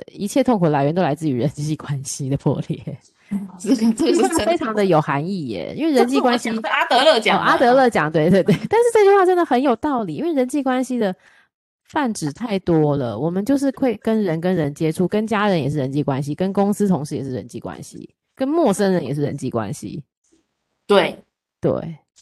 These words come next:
Speaker 2: 我们是社会性的动物嘛，你不可能
Speaker 1: 对啊。
Speaker 2: 自己一个人。嗯。
Speaker 1: 对啊，所以常-，如果你常常觉得别人都不爱我，都常常在，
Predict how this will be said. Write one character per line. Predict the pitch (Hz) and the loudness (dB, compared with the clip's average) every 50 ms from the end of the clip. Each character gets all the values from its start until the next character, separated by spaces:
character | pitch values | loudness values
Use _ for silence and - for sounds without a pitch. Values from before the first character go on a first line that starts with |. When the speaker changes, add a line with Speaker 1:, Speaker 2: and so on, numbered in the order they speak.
| _ _ _ _ _ _ _ _ _ _ | _ _ _ _ _ _ _ _ _ _
Speaker 2:
我 | - 185 185 | -10 -8 -6
们 | 185 190 | -4 -4
是 | 214 269 277 285 | -6 -6 -8 -6
社 | - 294 269 285 | -4 -2 -2 0
会 | 302 269 247 233 226 208 196 202 | 0 2 4 4 4 4 2 0
性 | 214 - - 233 196 | -2 -4 -6 -6 -6
的 | 170 - | -6 -4
动 | - 202 185 180 | -4 -4 -4 -4
物 | 180 170 180 | -8 -10 -12
嘛， | - 50 50 - 165 | -14 -14 -16 -14 -14
你 | 165 - | -14 -12
不 | - 233 | -10 -4
可 | 226 - 320 302 | 0 2 4 4
能 | 294 285 277 | 4 2 0
Speaker 1:
对 | 277 262 254 | -4 -6 -6
啊。 | 247 | -6
Speaker 2:
自 | 247 | -6
己 | 240 240 240 | -4 -4 -4
一 | 247 | -4
个 | 233 190 | -4 -6
人。 | 175 160 - - - - - - _ _ _ - | -8 -8 -10 -14 -16 -20 -20 -20 _ _ _ -12
嗯。 | 170 175 165 | -12 -6 -2
Speaker 1:
对 | 170 185 180 | 0 0 0
啊， | 175 165 165 165 | 0 0 -2 -2
所 | 160 302 | 0 0
以 | 302 269 | 0 0
常-， | - - 240 226 214 - | -2 -4 -6 -6 -2 0
如 | 269 302 | 2 2
果 | 285 | 2
你 | 214 226 226 | 2 0 -2
常 | 202 214 202 | -2 -2 -2
常 | 208 220 | -2 0
觉 | - 190 | 2 2
得 | 185 190 | 2 2
别 | 185 - 185 180 | 2 2 0 0
人 | 190 202 | 0 0
都 | 220 | -2
不 | 214 - 165 151 | -2 -2 -2 -2
爱 | 151 180 175 160 151 | 0 0 -2 0 0
我， | 131 127 - - | 0 0 0 0
都 | - 208 208 | 0 0 0
常 | 170 165 147 151 | 0 0 -2 -2
常 | 151 160 160 160 | -2 -2 -2 -2
在， | 160 185 185 175 160 147 143 143 | -2 -2 -2 0 0 -2 -2 -4